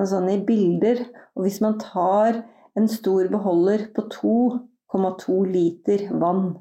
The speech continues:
så er det alt det vi har tilgjengelig av både saltvann, ferskvann i hele verden. Så tar jeg en skje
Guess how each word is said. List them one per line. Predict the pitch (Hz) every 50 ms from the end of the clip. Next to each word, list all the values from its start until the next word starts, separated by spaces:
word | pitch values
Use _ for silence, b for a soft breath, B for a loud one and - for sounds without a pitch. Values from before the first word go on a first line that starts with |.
| b b b b b b b
så | - 185 190
er | 185 180
det | 185 180 - -
alt | - 185 185 202 220 214 220 -
det | 190 180 175 180
vi | 175 190
har | 190 185 185 175 180 180 185 202 202
tilgjengelig | 202 - - 208 185 180 180 175 175 175 175 175 185 185 185
av | 180
både | 175 160 - - -
saltvann, | - - - 185 160 165 170 - - - 208 220 269 339 302 - - - _ _ _ - -
ferskvann | - - - - - - - - - 180 190 196 -
i | 185
hele | 175 175 - - - - -
verden. | - - - - - - - - - - - _ _ _ _ _ _ _ _ b b b b b b b -
Så | 214 220 220
tar | 220 190 190
jeg | 208 233 226 220 - 208 190 190 202
en | 208 208 214 214
skje | 214 - - 202 190 202 214 226 226 226